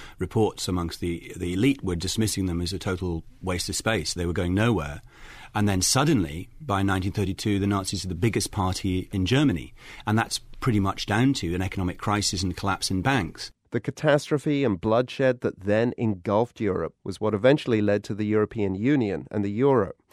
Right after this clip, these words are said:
Speaker 2: In nineteen fifty-one, six nations, including Germany, signed the European Coal and Steel Community, the earliest forerunner of the E U.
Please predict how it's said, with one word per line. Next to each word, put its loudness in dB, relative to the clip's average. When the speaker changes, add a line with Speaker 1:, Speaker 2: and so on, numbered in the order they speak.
Speaker 2:
In 0
nineteen 4
fifty-one, 2
six -2
nations, -2
including 0
Germany, -2
signed 2
the 0
European 0
Coal 0
and -2
Steel -2
Community, -4
the -2
earliest 2
forerunner 2
of -8
the -8
E -6
U. -10